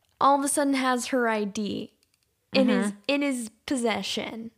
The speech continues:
Speaker 2: Mm-hmm.
Speaker 1: Lewis has now known, someone has come out and said, "Yeah, he's tried to proposition me out before."
Speaker 2: Correct.
Speaker 1: So we know it.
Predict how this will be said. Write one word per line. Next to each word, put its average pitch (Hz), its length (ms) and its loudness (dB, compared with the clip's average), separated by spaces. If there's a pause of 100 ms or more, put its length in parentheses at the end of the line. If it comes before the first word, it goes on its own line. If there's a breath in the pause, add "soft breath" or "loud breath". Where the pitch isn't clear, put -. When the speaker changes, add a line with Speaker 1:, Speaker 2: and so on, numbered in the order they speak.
(140)
Speaker 2:
Mm-hmm. 202 320 0 (1040)
Speaker 1:
Lewis 302 400 2
has 254 260 0 (220)
now 262 360 2
known, 247 720 2 (160)
someone 262 380 0
has 247 140 0
come 240 240 -2
out 226 180 2
and 214 120 -2
said, 214 400 -2
"Yeah, 214 300 0
he's 214 260 -6
tried 226 260 -2
to 208 60 -6
proposition 208 760 -4
me 196 140 -4
out 196 200 -8
before." 233 500 -12 (460)
Speaker 2:
Correct. - 480 -8 (180)
Speaker 1:
So 277 220 2
we 277 140 2
know 269 280 4
it. 208 180 -2